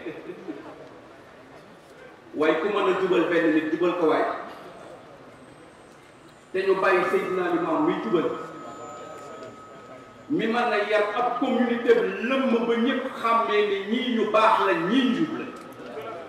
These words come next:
wax bi mu wax ne kuunu sullaahan nekk leen ñu baax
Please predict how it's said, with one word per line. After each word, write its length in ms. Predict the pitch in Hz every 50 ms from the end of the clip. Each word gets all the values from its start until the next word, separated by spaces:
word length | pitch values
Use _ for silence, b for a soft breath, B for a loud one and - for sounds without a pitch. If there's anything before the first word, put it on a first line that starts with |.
| - - - - - - - - - - - - - -
wax 220 | 175 202 240 247 247 247
bi 120 | 254 254
mu 120 | 247 226 247
wax 180 | 247 247 - 220
ne 120 | 208 208 208
kuunu 360 | - 277 277 277 254 254 247
sullaahan 720 | 240 240 233 233 214 202 202 214 208 208 - - - - - - - - - - - - - - - - - - - - - - - - -
nekk 360 | - 180 220 247 247 247 -
leen 280 | 247 233 226 233 233 220
ñu 120 | 214 214 202
baax 640 | - - - - - - - - - - - -